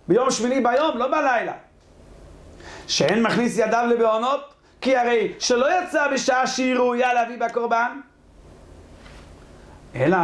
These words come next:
אומרת הגמרא, "אין ברירה, אתה צודק. אין אוכל נמי." באמת, המקרה היחיד שהייתי חושב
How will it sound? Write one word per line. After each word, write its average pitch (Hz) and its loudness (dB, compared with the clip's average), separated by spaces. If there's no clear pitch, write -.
אומרת 151 0
הגמרא, 170 2
"אין 190 -2
ברירה, 190 0
אתה 175 -4
צודק. 175 -2
אין 226 2
אוכל 240 2
נמי." 247 0
באמת, 233 0
המקרה 190 2
היחיד 185 0
שהייתי 185 0
חושב 180 2